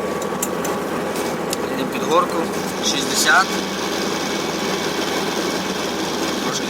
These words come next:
суміш регулювати. Опа. Поки що так. Дротики дві з половиною тисячі. Там процент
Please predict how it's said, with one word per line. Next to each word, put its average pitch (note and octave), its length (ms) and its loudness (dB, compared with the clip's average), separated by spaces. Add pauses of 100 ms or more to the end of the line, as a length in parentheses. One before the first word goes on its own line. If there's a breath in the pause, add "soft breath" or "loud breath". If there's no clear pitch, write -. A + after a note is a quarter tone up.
(120)
суміш C3 240 0 (200)
регулювати. A#2 580 2 (260)
Опа. D#3 200 0 (1900)
Поки - 240 0
що - 120 0
так. C3 260 2 (960)
Дротики - 380 2
дві C#3+ 80 2
з C3 60 2
половиною B2+ 500 4
тисячі. D#3 500 4 (1600)
Там C3 180 4 (760)
процент E3 340 4